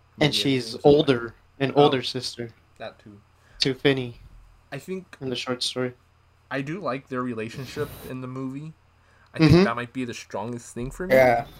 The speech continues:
Speaker 1: Yeah.
Speaker 2: I, I kind of buy it that they're, like, siblings. Kind of rooting for her when she, like, comes out with that rock and smashes that other kid's face in.
Speaker 1: <laughs> Yeah. That's
Speaker 2: It felt pretty
Speaker 1: pretty
Speaker 2: satisfying.
Speaker 1: intense.
Speaker 2: Yeah, pretty intense.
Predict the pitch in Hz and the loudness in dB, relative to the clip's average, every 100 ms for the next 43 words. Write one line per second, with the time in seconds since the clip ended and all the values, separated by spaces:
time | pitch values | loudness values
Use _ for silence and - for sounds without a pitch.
0 | - - - - - - _ - 139 135 | -20 -18 -18 -20 -20 -20 _ 0 6 8
1 | 131 - _ - 127 131 131 117 135 135 | 6 0 _ -2 2 2 2 0 -2 -2
2 | - 160 151 113 110 113 117 139 127 123 | 0 0 0 -4 0 2 4 2 0 0
3 | 127 113 101 - 117 123 131 147 151 - | 0 -2 -4 -8 -8 -4 -4 -6 -12 -18
4 | _ _ _ _ _ _ _ - - 139 | _ _ _ _ _ _ _ -6 0 2
5 | 113 123 131 143 - 131 135 131 120 107 | 2 0 0 -2 0 2 2 2 0 -4
6 | 117 101 92 - - - - - - - | -6 -4 -6 -12 -20 -20 -20 -18 -18 -20
7 | - - - 131 117 113 113 101 92 101 | -20 -18 -4 -2 0 0 0 -4 -2 -2
8 | 95 - 101 - 110 104 104 110 107 107 | -2 -6 -12 -10 -8 -6 -6 -6 -2 0
9 | 107 101 104 98 - 104 - - - 185 | -2 -4 -10 -12 -8 -6 -4 -4 0 2
10 | 190 - 262 - 220 190 - 170 - - | 2 4 4 4 2 2 2 2 0 -12
11 | - 170 180 135 - - - 135 - 180 | -4 4 4 4 0 -10 -14 -6 0 0
12 | 196 170 - 185 165 139 135 185 170 - | 2 2 6 8 8 4 6 4 4 -4
13 | - _ _ - 160 156 190 185 165 - | -16 _ _ 0 2 2 2 0 0 -2
14 | 135 | -4